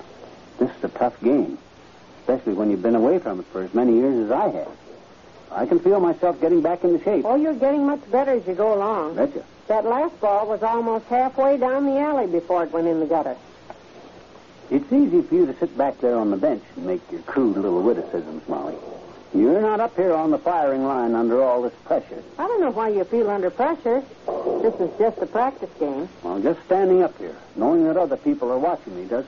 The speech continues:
Speaker 1: something to my subconscientious mind.
Speaker 2: I know what you mean, dearie, but that's not the right word.
Speaker 1: Hmm?
Speaker 2: Conscientious is part of the name of the game.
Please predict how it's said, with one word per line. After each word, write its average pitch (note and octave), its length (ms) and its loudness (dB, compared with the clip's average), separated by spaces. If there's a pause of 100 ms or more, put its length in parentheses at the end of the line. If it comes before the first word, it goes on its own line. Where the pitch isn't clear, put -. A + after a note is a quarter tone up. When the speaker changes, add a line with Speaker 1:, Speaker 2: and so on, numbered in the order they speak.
Speaker 1:
something C3+ 340 -2
to - 60 -2
my B2 160 0
subconscientious D3 960 -2
mind. D#3+ 340 0 (460)
Speaker 2:
I F3 140 -2
know A#3 100 2
what F#3+ 240 -2
you E3 60 -4
mean, F#3+ 280 0
dearie, C#3+ 260 2
but D3+ 140 -2
that's G3 240 0
not F3+ 220 -4
the D#3 60 -4
right D#3 260 -2
word. D#3+ 340 0
Speaker 1:
Hmm? D3+ 260 2 (380)
Speaker 2:
Conscientious G#3 720 -2
is D#3+ 120 -6
part F3+ 260 0
of E3 60 0
the D#3+ 100 0
name F#3 240 2
of E3 80 2
the E3 80 0
game. D#3+ 500 0